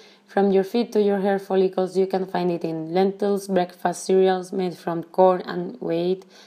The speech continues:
clams, cockles, blood sausages, soy, et cetera.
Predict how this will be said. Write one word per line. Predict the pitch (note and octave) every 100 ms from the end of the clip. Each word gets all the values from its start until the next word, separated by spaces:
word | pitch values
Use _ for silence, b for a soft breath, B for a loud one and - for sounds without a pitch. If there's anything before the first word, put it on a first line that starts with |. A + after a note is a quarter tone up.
| B
clams, | - F3 F3+ F#3 - _
cockles, | - F3+ F#3+ F#3 F3+ -
blood | - F3 F3+ F3+
sausages, | - F#3 F3+ E3+ F#3+ F#3
soy, | - - F3 F3+ F3+
et | F3+
cetera. | - E3+ D#3 D#3 D3